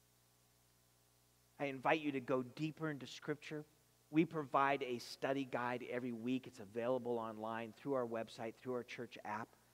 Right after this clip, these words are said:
Take just a few moments, go through some of that stuff, look up some other passages.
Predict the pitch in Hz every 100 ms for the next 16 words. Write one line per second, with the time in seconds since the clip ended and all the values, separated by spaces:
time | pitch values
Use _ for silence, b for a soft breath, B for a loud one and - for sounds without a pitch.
0 | b b b - 160 165 - 156 160 -
1 | 151 156 131 143 151 - - 139 139 151
2 | 139 143 139 131 123 - 135 127 123 151
3 | - 131 127 131 - - 113 - 117 120